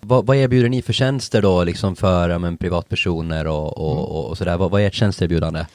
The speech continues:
Speaker 2: Eh, ja, men det är ungefär, eh, alltså, våran portfölj är ungefär hälften privat och hälften företag, så vi är ungefär lika stora i båda benen.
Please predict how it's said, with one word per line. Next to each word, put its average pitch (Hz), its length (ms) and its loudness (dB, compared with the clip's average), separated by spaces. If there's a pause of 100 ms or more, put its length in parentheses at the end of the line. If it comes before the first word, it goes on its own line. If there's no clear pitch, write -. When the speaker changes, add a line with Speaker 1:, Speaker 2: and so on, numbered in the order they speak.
(220)
Speaker 2:
Eh, 135 120 -6
ja, 139 320 -2
men 160 140 2
det 180 100 2
är 196 80 4
ungefär, 160 600 2 (220)
eh, 143 180 -6 (180)
alltså, - 180 -12
våran 147 200 4
portfölj 170 360 2
är 160 40 4
ungefär 143 280 2
hälften 139 600 0
privat 117 500 -4
och 127 60 -2
hälften 113 460 -6
företag, 120 500 0
så - 60 -14
vi - 40 -4
är 143 40 0
ungefär 135 240 -2
lika 131 260 -2
stora 123 300 0
i 120 40 -2
båda 120 240 -2
benen. 131 400 0